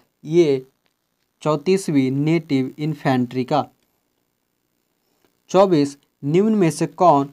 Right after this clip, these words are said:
अठारह सौ सत्तावन के विद्रोह में अंग्रेजों का सबसे कट्टर दुश्मन था? अंग्रेजों का सबसे कट्टर दुश्मन माने जाते हैं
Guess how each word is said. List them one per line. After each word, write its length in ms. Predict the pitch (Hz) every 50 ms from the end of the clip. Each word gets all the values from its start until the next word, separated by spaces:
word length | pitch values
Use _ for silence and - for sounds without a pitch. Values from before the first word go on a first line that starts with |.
| _ -
अठारह 320 | 139 - - 165 170 175
सौ 140 | 165 165 143
सत्तावन 580 | 143 - 151 151 147 151 160 165 185 190 185
के 100 | 170 165
विद्रोह 500 | 147 139 135 143 143 139 143 170 175 180
में 220 | 170 147 135 135 131 - _ _ _ _ -
अंग्रेजों 500 | 139 139 139 143 160 175 180 175 196 190
का 280 | 190 - 131 123 127
सबसे 640 | 127 - - - 156 156 160 - - 139 135 139 139 _ _
कट्टर 380 | - 147 143 - - 131 135 139
दुश्मन 400 | 131 135 123 127 - 131 127 123
था? 300 | 123 135 131 120 - _ _ _ _ _ _ _ _ _ _ _ _ _ _ _ _ -
अंग्रेजों 380 | 131 131 147 165 180 190 214 214
का 220 | 208 - 127 123
सबसे 400 | 123 - - 160 147 - - 156
कट्टर 480 | 143 - - - 165 160 - 202 190 160
दुश्मन 400 | 143 147 160 160 - 156 139 131
माने 280 | 135 143 151 160 170
जाते 300 | 160 151 135 131 139 -
हैं 340 | 160 147 131 123 127 123 _